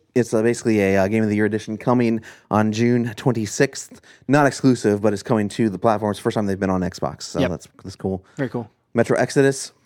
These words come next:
Speaker 1: coming out February twenty-second as well.
Speaker 2: What's funny about the Nier Automata thing, um, is that, like, this was one of those games that, like, people were like, "Oh, it's a Sony, like, exclusive thing," and then it comes out, like, a year and a half later, it's coming
Speaker 1: Yeah.
Speaker 2: to Xbox, and
Speaker 1: I mean,
Speaker 2: so
Speaker 1: it's just, uh, it's another one of those timed exclusives.
Speaker 2: Right.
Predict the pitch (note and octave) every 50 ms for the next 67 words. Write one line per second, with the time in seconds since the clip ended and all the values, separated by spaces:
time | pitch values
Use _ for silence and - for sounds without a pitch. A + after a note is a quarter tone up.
0 | _ _ _ - B2 G#2+ G2+ - - A2 G2 G#2+ G#2 G2+ - A2+ G2+ F#2+ - A2+
1 | G2+ G#2+ - - - G#2+ B2 D#3 F3 E3+ E3 D#3+ - _ _ _ _ _ _ _
2 | _ _ - _ _ _ _ _ _ _ _ _ - - - - - F3+ D#3 -
3 | - A3+ A3+ A3 G#3 G3 D#3+ - D3+ D3 D3+ D3+ D3+ C#3+ B2+ - C#3 C3+ C3+ C3+
4 | B2+ A#2 - C3 B2 A#2+ A#2+ B2 A#2+ - B2+ A#2+ A#2 A#2 A#2 A#2 A#2 B2 A#2+ A2+
5 | - C3 A#2+ A2+ A#2+ A#2+ A2+ C#3+ C3 D3 D3 C#3 D3 C#3+ C#3 C3+ B2 A2+ C3+ C3
6 | B2+ A#2 B2+ B2+ B2 A#2 G#2+ - C3 C3 C3+ C3 B2+ B2 B2 - A3 B3+ C#4 B3
7 | G#3 E3 - - E3+ D#3+ D#3 D3 - G3 G3+ G#3+ G#3+ G#3 G#3 G#3 G3+ F#3 F3+ F3
8 | - F#3 F#3 - - - - C4+ A#3 - - C#3+ A#2+ - - C3+ A#2+ A#2 A2+ A2+
9 | A2+ B2 C3+ C#3+ C#3 C3+ A#2+ C#3+ C#3 C3 C#3 C3+ C3 C3 - B2+ B2+ - C3 B2+
10 | C3 C3+ C3+ B2+ B2+ C3+ C3 B2 - C3+ C3 B2+ B2 - - E3 - G#2+ F#2+ F2+
11 | G#2 B2+ - - - A#2 G#2+ G2 - - B2+ A#2+ A#2+ F#3+ G#3 G#3 G3 - G#3 F#3+
12 | - - A#2+ A2+ G#2+ F#2+ G#2+ - - - _ - B2+ B2+ B2 B2 A#2 A2 G#2 G2
13 | - - A2 G2+ G2+ F#2+ F2+ - - F#2+ F2+ - - F#2 F#2 - - _ - B2
14 | G#2+ G2 -